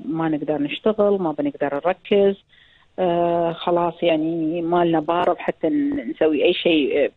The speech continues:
في إبداع وفي ابتكار، بس أعطونا الشغل الروتيني وبنخلصه، وإذا خلصناه بعد زين. فأول شيء إحنا نغير شوي هذا الكونسبت المع-،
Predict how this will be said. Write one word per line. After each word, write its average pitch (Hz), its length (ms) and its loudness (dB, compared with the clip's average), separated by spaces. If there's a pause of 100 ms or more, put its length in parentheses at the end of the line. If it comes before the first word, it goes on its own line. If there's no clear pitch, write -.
في 160 160 2
إبداع 202 380 2
وفي 160 200 -2
ابتكار، 254 500 -2
بس 226 140 -2 (160)
أعطونا 190 360 -2
الشغل 185 380 -2
الروتيني 175 600 -4
وبنخلصه، 208 640 0
وإذا 202 300 2
خلصناه 196 500 -4
بعد 143 240 -6 (160)
زين. - 100 -20 (560)
فأول 285 300 4
شيء 392 100 -2
إحنا 277 160 0
نغير 254 400 2 (100)
شوي 220 140 2
هذا 202 240 2
الكونسبت 202 540 -4
المع-، 180 260 -2